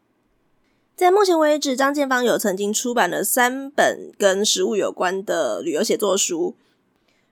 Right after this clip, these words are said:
而我今天借到的这一本叫做《众神的餐桌》。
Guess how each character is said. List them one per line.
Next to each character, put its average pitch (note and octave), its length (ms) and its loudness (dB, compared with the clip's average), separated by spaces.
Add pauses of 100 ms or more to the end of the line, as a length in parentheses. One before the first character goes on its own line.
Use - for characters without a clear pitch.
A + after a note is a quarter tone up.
而 D4 160 2
我 C4+ 120 4
今 C4 220 -2
天 D4+ 320 0
借 D#4 160 2
到 A#3+ 160 2
的 F#3+ 80 0
这 G#3 140 -4
一 G3+ 100 0
本 D#3+ 180 -4
叫 E3+ 120 -6
做 G3+ 200 -2
《众 A3 220 0
神 G3 160 -2
的 C3+ 100 -8
餐 F3 240 -6
桌》。 C3 360 -8